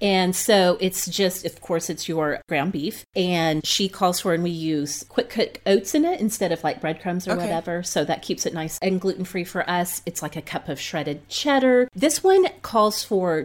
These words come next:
Speaker 1: dried onion, like, minced
Speaker 2: Uh-huh.
Speaker 1: dried onion, which is, I think, makes it really kid-friendly. Because, again, I love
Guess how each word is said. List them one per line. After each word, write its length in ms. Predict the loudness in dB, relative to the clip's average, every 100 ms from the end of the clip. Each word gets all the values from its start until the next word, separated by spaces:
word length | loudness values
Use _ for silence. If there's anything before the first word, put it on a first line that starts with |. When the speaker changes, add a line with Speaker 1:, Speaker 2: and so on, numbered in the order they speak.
| -4
Speaker 1:
dried 540 | -8 -4 0 0 -2
onion, 380 | -2 0 0 2
like, 180 | 0 0
minced 160 | -2
Speaker 2:
Uh-huh. 120 | -2 -2
Speaker 1:
dried 300 | -2 -2 0
onion, 460 | 2 4 6 6 4
which 200 | 0 -2
is, 220 | -4 -8 -14 -2
I 180 | 2 2
think, 480 | 2 -2 -2 -4 -4
makes 280 | -2 -2 -2
it 60 |
really 220 | -2 0 0
kid-friendly. 760 | -2 -4 -4 -4 -6 -6 -10 -6
Because, 280 | -6 -2 -2
again, 380 | -2 -2 -2 -4 -10
I 160 | 0 2 2
love 260 | 2 0